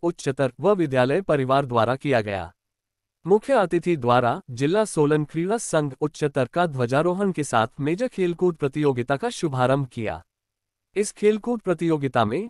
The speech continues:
जिला के छत्तीस निजी व सरकारी विद्यालयों के करीब चार सौ ग्यारह छात्र खिलाड़ी हॉकी, फुटबॉल, बास्केटबॉल, हैंडबॉल, बॉक्सिंग व जूडो आदि खेलों में अपने दमखम का प्रदर्शन करेंगे।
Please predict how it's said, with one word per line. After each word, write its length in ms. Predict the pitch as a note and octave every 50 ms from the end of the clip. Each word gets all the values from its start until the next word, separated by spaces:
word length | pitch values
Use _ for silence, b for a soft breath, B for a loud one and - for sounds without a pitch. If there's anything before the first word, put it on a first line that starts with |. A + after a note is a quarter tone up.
| _ - C#3+
जिला 280 | B2 C#3 D3+ F#3+ A3+
के 140 | A3 - F#3+
छत्तीस 500 | - - D#3 D3 - - G3 G3+ - -
निजी 280 | D#3 D#3 D3+ E3+ F3 E3+
व 160 | D3 F3 G3
सरकारी 500 | - - D#3+ C3+ - D3 D3 E3+ G3+ G#3
विद्यालयों 500 | E3 C#3 B2 A#2+ A#2 A2+ A#2 B2+ E3 F3+
के 140 | - E3+ D3
करीब 320 | - B2+ B2 C3+ D#3+ D#3+ -
चार 220 | - E3 D#3+ E3+
सौ 240 | E3 - G#3 G#3 G3+
ग्यारह 320 | E3 C#3 B2+ A#2+ C3 C3+
छात्र 380 | B2+ - - D3 D3+ D#3 - F3
खिलाड़ी 380 | - - C#3 C3 A#2+ A#2+ B2 A#2+
हॉकी, 380 | A#2 A#2 G#2+ - - C#3+ E3 _ _
फुटबॉल, 480 | - D3+ B2+ A#2 A2+ A#2+ B2 C#3+ F3+ F3+ _ - C#3+
बास्केटबॉल, 760 | C3 C3+ C#3 - - - D#3+ D#3 D3 C3 D3 E3+ G3 A3 A3 - -
हैंडबॉल, 500 | D#3 D#3+ D#3+ C#3+ C#3 B2+ D3 F#3 G#3 A3 -
बॉक्सिंग 440 | C#3+ C#3 C3+ C3+ - - D3+ C#3+ C3
व 120 | B2+ C3 B2+
जूडो 340 | A#2 B2 C#3+ C#3+ E3 F3+
आदि 340 | E3 C#3+ C3 B2 D#3 G3+ A#3+ - _ _
खेलों 280 | - D3+ C#3+ D3+ D#3+ F3
में 140 | G3+ G#3
अपने 240 | F3+ D3+ - F3+ F#3+
दमखम 360 | D3 C3+ B2+ B2 - D3+ D3+
का 100 | - D#3
प्रदर्शन 500 | C#3 - C#3 A#2+ C3+ C3+ B2+ - F3 E3+
करेंगे। 500 | D#3 D#3 C#3 B2 A2+ G#2+ G2 D#2+ C2+ -